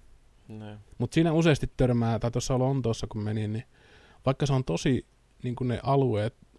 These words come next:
Speaker 2: Lonto on tosi mielenkiintoinen kaupunki, että se on rakennettu semmosiin selkeisiin niinku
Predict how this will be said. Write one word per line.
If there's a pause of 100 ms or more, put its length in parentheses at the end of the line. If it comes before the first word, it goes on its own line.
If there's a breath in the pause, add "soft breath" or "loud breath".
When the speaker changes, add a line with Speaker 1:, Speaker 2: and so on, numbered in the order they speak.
(100)
Speaker 2:
Lonto
on
tosi
mielenkiintoinen
kaupunki,
että
se
on
rakennettu
semmosiin
selkeisiin
niinku